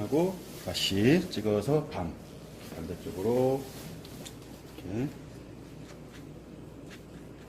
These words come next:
발라줍니다. 그러고 나면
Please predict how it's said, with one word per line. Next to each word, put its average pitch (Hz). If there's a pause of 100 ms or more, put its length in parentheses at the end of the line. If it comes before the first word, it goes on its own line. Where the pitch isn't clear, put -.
(1700)
발라줍니다. 82 (3000)
그러고 98
나면 107